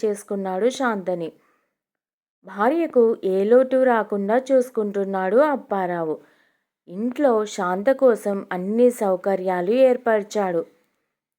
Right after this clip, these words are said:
తను ఉద్యోగానికి వెళ్ళిపోతే తోచదని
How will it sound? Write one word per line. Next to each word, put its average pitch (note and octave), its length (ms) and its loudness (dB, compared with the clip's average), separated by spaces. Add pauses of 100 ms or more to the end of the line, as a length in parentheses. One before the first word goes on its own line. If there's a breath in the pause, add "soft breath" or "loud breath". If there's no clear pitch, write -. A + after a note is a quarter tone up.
తను B3+ 160 0
ఉద్యోగానికి A#3+ 760 2
వెళ్ళిపోతే G#3 760 0
తోచదని A3 880 -2